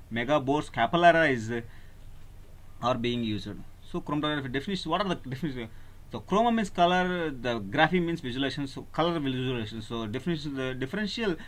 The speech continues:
migration, small, uh, components are dissolved in a mobile phase produced, uh, by a selectively retention. Stationary phase, classifications of chromatographs, gas and liquid phase. Like ga-, in gas, we can, we can, uh, divide, uh, mobile and stationary phase. So both are divided, gas and, um,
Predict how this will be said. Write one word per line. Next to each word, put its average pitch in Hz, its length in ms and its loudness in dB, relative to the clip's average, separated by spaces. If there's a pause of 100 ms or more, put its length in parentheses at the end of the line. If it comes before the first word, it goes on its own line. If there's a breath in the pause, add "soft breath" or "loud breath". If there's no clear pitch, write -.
(160 loud breath)
migration, 160 440 0
small, 147 460 0
uh, 127 240 4
components 143 540 -2
are 123 40 -2
dissolved 139 460 0
in 127 240 0
a 120 220 -4 (260 loud breath)
mobile 131 300 0
phase 151 240 -4
produced, 139 420 0
uh, 123 300 -2
by 127 160 0
a 151 140 2
selectively 147 500 0
retention. 123 360 -2
Stationary 165 540 -2
phase, 143 280 -4
classifications 139 500 -2
of 151 100 -6
chromatographs, 139 460 -4 (400 loud breath)
gas 185 260 6
and 131 160 0
liquid 135 300 -2
phase. 139 160 -2
Like 123 200 0
ga-, 135 160 2
in 139 200 2
gas, 170 260 4
we 131 220 0
can, 120 260 -6
we 127 60 -6
can, 127 280 -2
uh, 117 200 2
divide, 139 320 0
uh, 127 100 0
mobile 123 320 0
and 120 140 -2
stationary 127 400 -4
phase. 160 260 -4 (260 loud breath)
So 143 140 -6
both 147 300 0
are 139 40 0
divided, 113 520 -4
gas 123 220 0
and, 107 200 -4
um, 107 240 -6